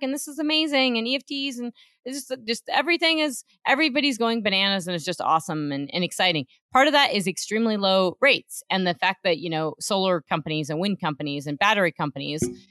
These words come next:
and anything green can just borrow money, um, on the cheap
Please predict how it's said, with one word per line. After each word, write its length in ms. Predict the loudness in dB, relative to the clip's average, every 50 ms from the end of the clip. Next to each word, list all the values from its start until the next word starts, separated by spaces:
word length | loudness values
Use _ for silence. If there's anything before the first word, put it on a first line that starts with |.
| _ _ _ -2
and 140 | -2 -2 0
anything 440 | 0 0 0 0 0 0 0 -2
green 460 | 0 0 0 2 2 2 0 0 -2 -4
can 160 | -4 -4 -2
just 280 | -2 -4 -4 -6 -10 -12 _ _ _ _ _ _ _ -16
borrow 380 | 0 4 4 6 6 6 4
money, 540 | 4 2 0 0 0 0 0 -2 -4 -6 -10 _ _
um, 260 | 0 2 2 2 0 0 2
on 200 | 2 2 4 2
the 60 | 0
cheap 440 | 0 -2 -2 0 0 -2 -2 -4